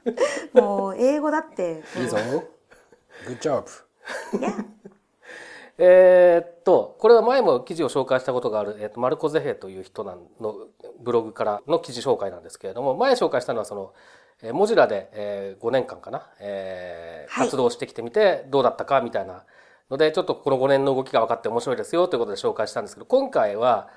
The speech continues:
Speaker 3: えー、このマルコ・ゼヘさんという全盲のエンジニアですけれども、この人が普段はiPhoneを使っていると。で、えーっと、Androidもだいぶ、えー、トークバック、スクリーンリーダーですね、が良くなってきた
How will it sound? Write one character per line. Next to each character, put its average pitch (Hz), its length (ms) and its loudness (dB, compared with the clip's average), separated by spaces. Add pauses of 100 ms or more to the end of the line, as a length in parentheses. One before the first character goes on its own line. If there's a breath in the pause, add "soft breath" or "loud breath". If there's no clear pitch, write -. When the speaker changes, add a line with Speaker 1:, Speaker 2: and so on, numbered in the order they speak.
(460 soft breath)
Speaker 3:
え 160 100 2
ー、 151 40 0
こ 170 100 -2
の 165 60 2
マ 160 100 6
ル 170 60 2
コ・ 185 140 0
ゼ 185 120 0
ヘ 165 120 -2
さ 117 120 -2
ん 104 100 -8
と 104 100 -10
い 95 140 -12
う 95 60 -16
全 143 200 -2
盲 151 120 2
の 147 100 0
エ 143 60 -2
ン 139 80 -4
ジ 135 100 -12
ニ 117 80 -4
ア 95 60 -6
で 87 80 -14
す - 80 -20
け - 80 -16
れ 87 60 -14
ど 98 80 -18
も、 151 380 0
こ 170 60 -6
の 185 80 0
人 143 200 -6
が 156 300 0 (380 loud breath)
普 - 120 -6
段 208 200 8
は 180 300 4
iPhone 175 220 0
を 101 100 -2
使 - 160 -10
っ - 80 -8
て - 80 -8
い 92 40 -8
る - 80 -16
と。 87 140 -18 (840 soft breath)
で、 175 400 4
え - 20 4
ー 165 60 0
っ - 160 -20
と、 156 200 2
Android 220 540 6
も 123 120 0
だ 156 200 4
い 214 80 0
ぶ、 214 400 -2
え 151 180 -2
ー、 151 60 -6
ト 175 140 0
ー - 20 -8
ク 170 100 -12
バ 165 100 6
ッ 160 100 -4
ク、 101 200 -8
ス - 80 -20
ク 151 80 -6
リ 143 60 -2
ー - 20 -4
ン - 20 -4
リ 135 80 -4
ー - 20 -4
ダ 101 80 -6
ー - 20 -8
で 87 60 -16
す - 120 -10
ね、 165 160 0
が 151 80 0
良 185 100 4
く 180 100 -2
な 147 100 2
っ - 100 -6
て 117 80 -10
き - 60 -18
た - 300 -6